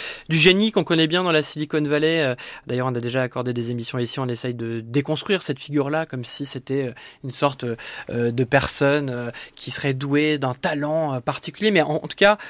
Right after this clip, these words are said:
force est de constater qu'il avait cette faculté d'arriver à convaincre, euh, à la fois les investisseurs, les, les médias et puis, euh, le public. Quel a été le, le rôle, euh, Stanislas Barthélemy, le rôle de Binance justement dans,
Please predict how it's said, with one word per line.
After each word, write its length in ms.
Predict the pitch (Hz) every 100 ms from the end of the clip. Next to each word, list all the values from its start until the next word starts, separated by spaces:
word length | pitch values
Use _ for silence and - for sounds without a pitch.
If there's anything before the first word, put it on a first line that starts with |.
| -
force 260 | - 143
est 40 | 160
de 40 |
constater 420 | - 147 143 156
qu'il 140 | 185 131
avait 120 | 123
cette 200 | - 120
faculté 360 | 127 - 123 151
d'arriver 280 | 123 117
à 80 | 127
convaincre, 520 | - 165 226 262 - - - -
euh, 560 | 131 127 123 123 123 123 -
à 60 |
la 100 | 139
fois 160 | 135 139
les 140 | 127
investisseurs, 540 | 123 113 - 139 190 202
les, 180 | 135 113 - -
les 120 | 135
médias 500 | 135 156 156 180 - - - -
et 100 | 135
puis, 300 | - 147 139
euh, 260 | 123 123
le 100 | 131
public. 440 | 131 160 220 294 - - -
Quel 160 | - 294
a 40 |
été 200 | 202 202
le, 200 | 160 147
le 140 | 139
rôle, 420 | 139 131 170 175 131
euh, 280 | 120 117
Stanislas 460 | 117 - 120 - 131
Barthélemy, 400 | 123 123 131 196
le 100 | 175
rôle 140 | 160
de 80 | 170
Binance 580 | 135 139 147 175 175 147
justement 520 | 131 135 - 147 170
dans, 180 | 156 131